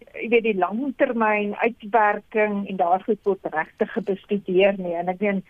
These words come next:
om honderdduisend huise te nader en te sê, "Maar wil jy hierdie produk hê?"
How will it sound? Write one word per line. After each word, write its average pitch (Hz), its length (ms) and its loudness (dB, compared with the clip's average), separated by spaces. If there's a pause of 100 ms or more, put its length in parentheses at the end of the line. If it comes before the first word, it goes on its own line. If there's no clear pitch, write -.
(120)
om 214 120 -2
honderdduisend 220 720 4
huise 196 440 -2
te 214 100 0
nader 190 420 4
en 196 140 -2
te 202 200 -4
sê, 208 140 4
"Maar 190 200 2
wil 262 220 4
jy 214 320 4
hierdie 226 340 -2
produk 214 460 0
hê?" 208 440 4